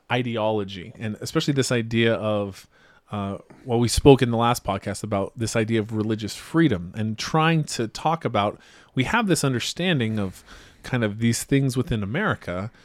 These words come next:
um, but that there's, you have in the case of Missouri, two groups, one both believing that they're whole,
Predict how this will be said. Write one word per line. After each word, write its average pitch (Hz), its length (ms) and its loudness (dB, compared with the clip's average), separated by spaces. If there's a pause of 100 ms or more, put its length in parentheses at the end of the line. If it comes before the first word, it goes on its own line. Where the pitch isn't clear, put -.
(300)
um, 107 520 -2
but 117 240 2 (240)
that 107 160 -4
there's, 117 540 0 (540)
you 147 220 6
have 151 320 2
in 120 240 0
the 117 80 0
case - 320 -4
of 101 100 -6
Missouri, 104 680 -2 (480)
two 196 320 2
groups, 127 720 0 (560)
one 135 480 4
both 139 440 4 (160)
believing 117 520 2
that 107 100 -2
they're 101 140 2
whole, 131 340 2